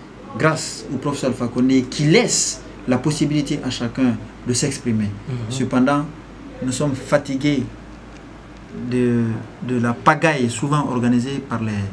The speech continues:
Speaker 1: responsables des partis de l'opposition, notamment l'U F R et l'U F D G, qui manipulent des jeunes loupards pour venir, euh, perturber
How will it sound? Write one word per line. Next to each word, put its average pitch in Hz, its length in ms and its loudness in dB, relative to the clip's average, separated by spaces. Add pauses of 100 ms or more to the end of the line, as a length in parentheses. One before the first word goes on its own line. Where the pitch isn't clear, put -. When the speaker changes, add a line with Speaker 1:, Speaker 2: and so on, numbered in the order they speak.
(640)
Speaker 1:
responsables 131 500 0
des 117 80 2
partis 123 260 -4
de 117 100 2
l'opposition, 113 440 2
notamment 120 420 2
l'U 120 180 4
F 120 120 -2
R 120 60 -2
et - 20 0
l'U 110 220 -2
F 104 140 -6
D 110 160 -2
G, 175 180 2 (680)
qui - 120 -4
manipulent 151 480 4
des 127 140 4
jeunes 143 200 2
loupards 131 380 2
pour 110 160 -4
venir, 127 400 0
euh, 110 40 0 (760)
perturber 143 600 0